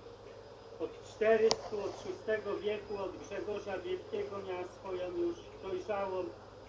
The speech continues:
kompletną formę. Po tysiąc dziewięćset sześćdziesiąty szósty rok po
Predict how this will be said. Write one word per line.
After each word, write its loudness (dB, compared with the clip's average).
kompletną -2
formę. -2
Po -8
tysiąc -8
dziewięćset -4
sześćdziesiąty -4
szósty -2
rok 4
po 0